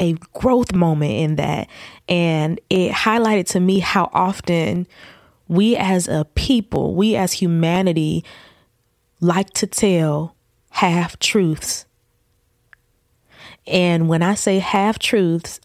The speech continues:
I mean we like to tell the whole truth, just absent of vulnerability.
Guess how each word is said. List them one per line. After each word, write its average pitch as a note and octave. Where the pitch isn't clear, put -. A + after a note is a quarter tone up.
I F#3
mean F3
we G3
like G3+
to F#3
tell D#3+
the D#3+
whole C#4
truth, D#3+
just F3
absent F#3+
of D#3+
vulnerability. E3